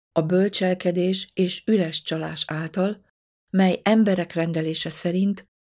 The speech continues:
a világ elemi tanításai szerint,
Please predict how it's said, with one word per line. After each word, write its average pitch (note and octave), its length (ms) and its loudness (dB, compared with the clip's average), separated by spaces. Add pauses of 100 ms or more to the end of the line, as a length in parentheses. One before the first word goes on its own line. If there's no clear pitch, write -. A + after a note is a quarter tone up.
(120)
a F#3 100 0
világ G3 500 2
elemi G#3+ 400 2
tanításai D#3 760 -6
szerint, F#3 560 -2